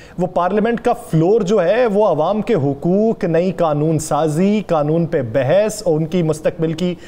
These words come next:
बेहतरी के लिए नहीं, बाकायदा तौर पे एक थिएटर है, ये तंजन है, बाकायदा एक थिएटर है। तो क्या ये थिएटर यूं ही चलता रहेगा या फिर इसके फनकार बदलेंगे, अदाकार वो आएंगे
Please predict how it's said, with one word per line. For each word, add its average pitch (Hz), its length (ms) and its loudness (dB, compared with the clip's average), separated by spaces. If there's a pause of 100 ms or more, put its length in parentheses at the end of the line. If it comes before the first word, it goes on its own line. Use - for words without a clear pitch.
(280)
बेहतरी 180 480 0
के 233 140 0
लिए 190 200 2
नहीं, 180 420 -2
बाकायदा 170 480 0
तौर 160 220 -2
पे 220 160 0
एक 220 180 -4 (120)
थिएटर 143 300 -2
है, 101 220 -4 (480)
ये 160 140 0
तंजन 185 480 0
है, 123 240 -6
बाकायदा 185 420 0
एक - 260 -4
थिएटर 147 260 -2
है। - 440 -8 (220)
तो 233 60 0
क्या 226 420 0
ये 262 240 2
थिएटर 226 460 0
यूं 185 220 2
ही 262 100 2
चलता 254 360 0
रहेगा 202 480 0
या 190 260 2
फिर 254 260 2
इसके 240 260 -2
फनकार 180 540 0
बदलेंगे, 196 520 0
अदाकार 202 460 0
वो 202 220 2
आएंगे 202 420 0